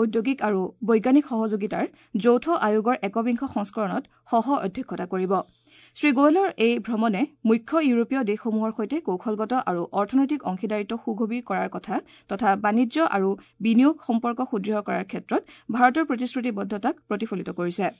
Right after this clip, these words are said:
অসম বিধানসভাই ডিব্ৰুগড় বিমানবন্দৰৰ নাম ভাৰত ৰত্ন ডক্টৰ ভূপেন হাজৰিকা বিমানবন্দৰ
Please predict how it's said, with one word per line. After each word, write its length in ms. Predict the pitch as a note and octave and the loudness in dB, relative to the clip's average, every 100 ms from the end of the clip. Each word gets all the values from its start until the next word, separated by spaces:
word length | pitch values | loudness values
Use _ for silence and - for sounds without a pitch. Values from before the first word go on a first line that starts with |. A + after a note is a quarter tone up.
| _ _ _ _ _ _ _ _ - | _ _ _ _ _ _ _ _ 2
অসম 280 | B3+ - G#4 | 4 4 2
বিধানসভাই 440 | C#4+ C#4+ D4 D4 E4+ | 4 6 6 6 2
ডিব্ৰুগড় 380 | C#4+ G#3 A#3 C4+ A#3 | 0 0 0 0 0
বিমানবন্দৰৰ 540 | A3 A3+ A3 A3 A3+ G3+ | 2 2 2 2 0 0
নাম 100 | F3 D4 _ | 0 -2 _
ভাৰত 220 | A3+ A3+ A#3 | 2 4 4
ৰত্ন 180 | C4+ C4+ D4+ D4 | 0 2 2 0
ডক্টৰ 220 | - G3+ | -2 -4
ভূপেন 220 | G#3+ G#3 B3+ | -2 -2 0
হাজৰিকা 320 | C4 B3+ C4 C4+ | 0 0 -2 -2
বিমানবন্দৰ 500 | G3 F#3 G3 G3+ G#3+ | 0 -2 0 -2 -2